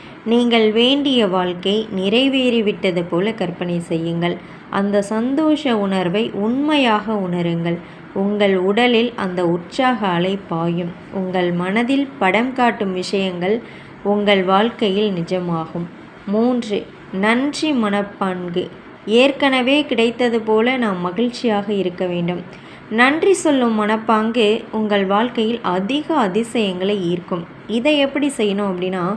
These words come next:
தினமும் ஐந்து நிமிடம் ஒரு நன்றி டைரி எழுதுங்கள்.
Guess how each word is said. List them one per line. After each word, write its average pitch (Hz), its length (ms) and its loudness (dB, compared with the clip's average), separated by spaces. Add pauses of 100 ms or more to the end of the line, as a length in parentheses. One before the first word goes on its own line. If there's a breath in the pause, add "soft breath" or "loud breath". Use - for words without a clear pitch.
(400 loud breath)
தினமும் 277 520 2
ஐந்து 254 520 2
நிமிடம் 202 480 2 (100)
ஒரு 196 240 2
நன்றி 226 440 0
டைரி 190 540 4
எழுதுங்கள். 175 540 -2